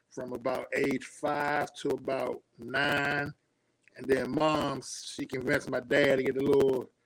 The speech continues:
little fancy joint, little poodle joint, uh, Tracy. So I was dogs growing up, but my wife, she liked Doctor Dolittle. She has every kind of pet you could think of. Guinea pigs, hamsters, cats,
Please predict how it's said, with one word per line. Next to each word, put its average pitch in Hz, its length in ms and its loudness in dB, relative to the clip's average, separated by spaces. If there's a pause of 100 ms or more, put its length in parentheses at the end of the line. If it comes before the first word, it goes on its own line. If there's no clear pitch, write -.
(100)
little 143 160 6
fancy 151 480 0
joint, 131 240 -4
little 147 160 0
poodle 156 380 0
joint, 127 360 -12 (560)
uh, 123 220 -10
Tracy. 127 520 -2 (280)
So 123 380 -4 (100)
I 151 120 -2
was 139 160 0
dogs 143 400 6
growing 139 320 0
up, - 180 -2
but 123 120 -8
my 123 100 -8
wife, 151 500 -2 (680)
she - 200 -8
liked 139 240 -2
Doctor 143 280 -2
Dolittle. 127 500 0 (140)
She 156 640 -6 (520)
has 123 280 -4
every 147 180 2
kind 143 220 -2
of 135 100 -8
pet 143 200 -4
you 131 60 -8
could - 200 -12
think 147 240 -4
of. 107 140 -10 (160)
Guinea 151 220 2
pigs, 131 500 -4
hamsters, 139 640 0 (360)
cats, - 400 -2